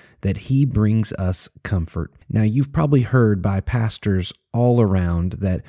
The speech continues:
we want you to be uncomfortable, right? God wants you to be uncomfortable. He doesn't want you to be comfortable in your flesh and your sin and your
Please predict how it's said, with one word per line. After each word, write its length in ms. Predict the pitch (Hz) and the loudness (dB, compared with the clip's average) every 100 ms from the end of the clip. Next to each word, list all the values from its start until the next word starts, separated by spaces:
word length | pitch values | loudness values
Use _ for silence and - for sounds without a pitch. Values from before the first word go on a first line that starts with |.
| - - | -20 -6
we 140 | - 120 | 2 4
want 200 | 120 92 | 4 2
you 60 | |
to 60 | 107 | 0
be 160 | 110 - | 0 2
uncomfortable, 800 | 110 107 - 95 - - - 110 | 2 2 0 -4 -4 -10 -10 -4
right? 280 | 101 101 | -2 -2
God 240 | - 107 98 | -2 -2 0
wants 240 | 110 98 | 0 0
you 40 | 98 | -2
to 60 | |
be 80 | 101 | 0
uncomfortable. 640 | 98 92 95 85 - - | 0 0 -4 -6 -8 -8
He 140 | 95 98 | -4 -2
doesn't 220 | 107 73 | -2 0
want 200 | 104 - | -4 -2
you 60 | |
to 100 | 95 | -2
be 240 | 90 101 95 _ | -2 -2 -4 _
comfortable 580 | - 135 123 - 104 104 - | -2 -2 -2 -4 -2 -2 0
in 240 | 104 95 - _ - | -2 -4 -6 _ -6
your 420 | 104 101 92 - | -2 0 -2 -6
flesh 600 | _ - 120 123 120 - - | _ -8 0 0 0 -4 -10
and 160 | 127 101 | -6 -2
your 220 | 95 90 | -2 -4
sin 600 | - - 127 113 104 104 | -4 -2 2 2 2 0
and 260 | - 101 90 | -2 -6 -4
your 320 | 90 87 87 | -2 -2 -6